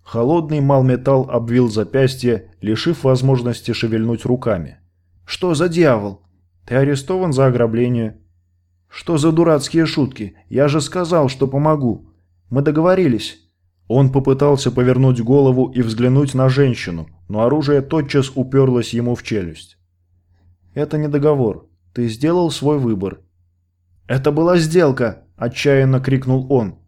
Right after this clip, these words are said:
«Я помогаю тебе, а ты снимаешь с меня обвинение, Господи!» «Ошибаешься», – безжалостно возразила она. «Ничего подобного я не говорила. Ты совершил преступление,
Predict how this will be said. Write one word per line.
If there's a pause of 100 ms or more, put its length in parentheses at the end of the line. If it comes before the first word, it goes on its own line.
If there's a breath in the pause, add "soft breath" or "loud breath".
(140)
«Я
помогаю
тебе,
а
ты
снимаешь
с
меня
обвинение,
Господи!» (400)
«Ошибаешься», – (260)
безжалостно
возразила
она. (260 soft breath)
«Ничего
подобного
я
не
говорила. (800)
Ты
совершил
преступление,